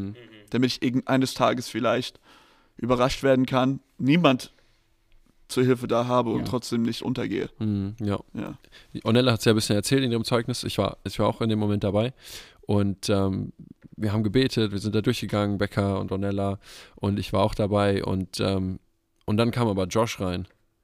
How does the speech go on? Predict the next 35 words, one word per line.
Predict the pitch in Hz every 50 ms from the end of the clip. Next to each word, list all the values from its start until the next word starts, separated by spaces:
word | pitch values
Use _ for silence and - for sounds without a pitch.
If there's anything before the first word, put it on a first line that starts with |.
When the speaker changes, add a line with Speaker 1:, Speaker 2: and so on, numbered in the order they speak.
| _ _ _ -
Speaker 1:
Und | 101 101
dann | 98 101 104
kam | 95 - 104 101
diese | 92 90 92 87
Autorität. | 90 87 - 87 87 82 - - 101 90 - - - - - - - _ - - - - _ -
Und | - 98 95
das | 104 -
heißt | 110 104 101 - 104
jetzt | 92 -
nicht, | 120 113 - -
dass | 101 - -
Becca | - 101 - - 98 95 92 90 87 - - - - - -
übelst | - 107 104 98 90 - -
unreif | 123 131 123 104 92 98 -
ist | - 98 95 -
oder | 101 95 95 92
so. | 90 95 107 120 - - - - - - - - - - - -
Aber | 95 98 92 98 92 92
einfach, | 98 104 - - 107 98 - - - _ -
dass, | - 101 95 - - - _ - - -
dass | - 101 - -
da | - 104 98
einfach | 98 95 - - 98 - - _ _ _ _ _ _ _ -
noch | 117 117 107 -
jemand | 127 110 104 101 90
dazugekommen | 98 95 - - - 113 101 95 - - 92 90 87
ist, | 90 - - -
Speaker 3:
Ja. | 143 123 110 110 - - - - _ _ _ _ -
Speaker 1:
um, | 101 95 95 92 90 92
um | - - 101 98 98 92 90
wirklich | 95 90 - -
diesen, | - 104 95 95 92 - 71
diesen | 82 101 92 - 92
Geist | 92 92 92 95 - -
da | 104 90